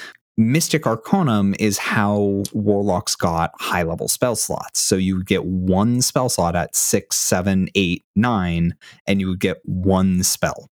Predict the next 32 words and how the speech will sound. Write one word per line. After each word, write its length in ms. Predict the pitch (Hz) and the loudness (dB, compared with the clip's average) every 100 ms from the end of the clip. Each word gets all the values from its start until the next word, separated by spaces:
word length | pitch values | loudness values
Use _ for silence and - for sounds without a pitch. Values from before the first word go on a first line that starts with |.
| _ _ _ _ _ _ _ | _ _ _ _ _ _ _
Like, 200 | 87 85 | 0 2
you, 140 | 104 101 | 2 2
you 240 | 95 104 | 2 2
know 160 | 101 104 | 4 2
one 240 | 107 131 | 2 0
spell, 220 | 139 143 110 | 0 0 2
and 140 | 95 | 2
that 160 | 104 113 | 2 2
is 160 | 117 | 2
your 100 | 117 | 0
one 280 | 113 107 104 | 2 2 2
spell 320 | 104 104 90 | 0 0 0
at 120 | 92 - | -2 -2
that 180 | 85 | 0
level. 320 | 120 135 107 104 | 0 2 2 0
You 80 | 92 | 0
get 120 | 98 | -2
to 80 | - | -2
cast 300 | 107 98 - | -2 -2 -2
it 80 | - | 0
once 220 | 95 - | 0 2
per 160 | 104 | 0
day. 260 | 110 113 107 - | 2 2 0 0
I 80 | 98 | 0
hope 200 | 101 - | 0 0
you 80 | 92 | -2
enjoyed 320 | 78 - - | -2 -4 -6
it. 100 | - - - - - - - _ | -6 -8 -16 -18 -18 -18 -20 _
Now, 460 | 98 117 190 131 117 | 2 4 4 4 4
Mystic 380 | 113 107 - | 2 0 0
Arcanum 540 | 117 - 101 101 98 92 | -2 2 2 2 2 0
is 400 | 98 101 95 - | 0 0 2 -2